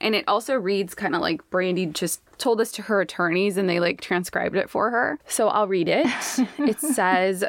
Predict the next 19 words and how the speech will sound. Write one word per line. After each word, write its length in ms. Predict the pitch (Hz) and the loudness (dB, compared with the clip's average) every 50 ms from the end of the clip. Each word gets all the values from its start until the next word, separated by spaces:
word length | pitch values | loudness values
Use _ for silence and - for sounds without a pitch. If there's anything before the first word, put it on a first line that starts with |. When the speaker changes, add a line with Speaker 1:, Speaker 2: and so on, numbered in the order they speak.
| - | -4
Speaker 1:
"With 240 | - 190 202 214 - - | 0 0 0 0 0 0
respect 460 | - 226 - - - 233 233 277 - | -4 -4 -4 -2 0 0 0 0 -2
to 60 | - | -2
the 120 | 277 311 302 | 0 0 0
statements 440 | - - 233 180 151 214 208 208 - | 0 0 0 0 2 0 0 0 0
on 140 | - 190 | 0 2
November 380 | 185 175 165 175 180 190 196 226 | 2 2 2 2 0 2 2 2
eleventh, 520 | 233 233 214 185 165 160 170 175 175 - | 2 2 2 2 2 0 -2 -4 -4 -8
twenty 380 | - - - - 202 220 226 233 | -12 -10 -4 -2 0 0 0 0
thirteen 600 | 202 - 196 196 - - - - 185 180 175 175 | 0 0 0 0 -2 -4 -4 -2 0 0 0 0
Bravo 420 | 156 - 180 202 196 190 175 175 165 | 0 0 2 2 2 2 0 -2 -4
episode 560 | - - - - 165 - - 165 160 156 156 | -4 -4 -4 -6 -10 -6 -4 0 0 2 0
about 280 | 160 156 165 160 - 196 | 0 0 0 -2 -2 -4
Hadid 400 | 190 196 175 - 190 196 202 196 | -6 -6 -4 -2 -2 -2 -2 0
having 300 | 180 170 160 147 160 156 | -2 -2 0 0 0 0
sexual 440 | - - 180 180 - - 208 214 | 0 -2 -4 -2 -2 -2 0 0
relations 420 | 214 220 202 180 165 - - 180 165 | 2 2 2 0 0 -2 -4 -4 -4
with 180 | 170 160 - | -6 -6 -8
Krupa 520 | - - 233 214 - - 147 143 127 151 | -6 -4 -2 -2 0 0 0 0 0 -2